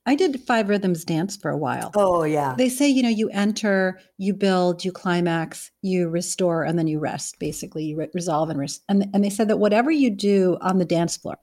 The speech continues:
Speaker 1: wherever you have trouble in that cycle, is pretty much where you have trouble in your life. So if you're always the one who's late entering and you're sitting back and waiting for the dance to really get going before you jump in, that's probably you on, you know, not wanting to go into a meeting or into a party or always arriving late.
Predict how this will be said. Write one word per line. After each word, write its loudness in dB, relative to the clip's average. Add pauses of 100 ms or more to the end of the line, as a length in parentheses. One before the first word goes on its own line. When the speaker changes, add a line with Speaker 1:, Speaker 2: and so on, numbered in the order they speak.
Speaker 1:
wherever 4
you 4
have 0
trouble 0
in 2
that -2
cycle, 0 (320)
is -2
pretty 6
much 2
where 4
you 6
have 2
trouble 0
in 0
your 0
life. -4 (420)
So 2
if 0
you're 6
always 4
the 2
one 6
who's 4
late 2
entering -2 (240)
and 4
you're 2 (100)
sitting 4
back 0 (260)
and 2
waiting 4
for 0
the 2
dance 0
to -4
really 2
get -2
going 2
before -4
you -4
jump -2
in, -2 (180)
that's 0
probably 4
you 6
on, 2
you 2
know, 0
not -2
wanting 0
to -2
go 0
into -2
a 0
meeting 4
or 0
into -6
a -4
party 0
or 2
always 0
arriving -4
late. -2